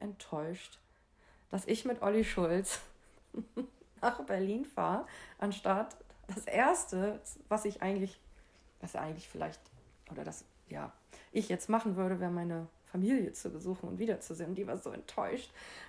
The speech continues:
Und dann bin ich aufgewacht und war super zerrissen. Also ich hab gela-, ein bisschen geschmunzelt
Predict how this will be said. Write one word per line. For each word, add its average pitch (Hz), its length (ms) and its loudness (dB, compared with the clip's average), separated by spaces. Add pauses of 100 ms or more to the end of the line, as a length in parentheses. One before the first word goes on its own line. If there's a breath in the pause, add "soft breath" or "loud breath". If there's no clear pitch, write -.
Und 214 80 -2
dann 208 100 0
bin 202 100 0
ich 196 160 -4
aufgewacht 185 580 0
und 175 100 -4
war 170 120 -4
super 175 340 -6
zerrissen. 175 580 -6 (120)
Also 170 160 0
ich 180 140 -2
hab 202 220 -4
gela-, 190 400 2
ein 190 60 -6
bisschen 226 260 12
geschmunzelt 330 880 8